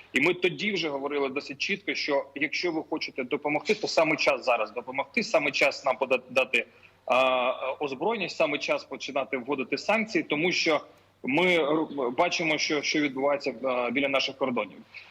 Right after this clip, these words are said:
Нас тоді сприймали, ну, не дос-, не, не, не досить серйозно, або чекали, що щось зробить Росія, а потім ми будемо реагувати. І оця реактивна реакція,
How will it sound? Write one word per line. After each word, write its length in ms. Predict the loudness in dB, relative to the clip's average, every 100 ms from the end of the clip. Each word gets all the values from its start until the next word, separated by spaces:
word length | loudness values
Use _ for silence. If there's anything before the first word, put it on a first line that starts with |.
| -4
Нас 260 | 2 2 2
тоді 260 | 0 0 -2
сприймали, 540 | 0 2 2 2 2
ну, 140 | 0
не 120 | 0 2
дос-, 300 | 0 -2 -4
не, 140 | -2
не, 340 | -2 -4 -4 -4
не 120 | -2
досить 300 | 0 0 0
серйозно, 500 | 0 0 2 2 4
або 380 | 2 2 2 2
чекали, 560 | 2 0 2 4 2 0
що 160 | -2
щось 340 | 0 0 0 0
зробить 340 | 0 0 -2
Росія, 300 | -2 2 2 2
а 60 |
потім 320 | 2 -2 -2
ми 100 | -4
будемо 340 | -2 -2 0 0
реагувати. 400 | 2 2 0 0
І 80 | -4
оця 260 | 0 0 2
реактивна 680 | 4 2 2 -2 -2 2 0
реакція, 500 | 2 -2 -4 -4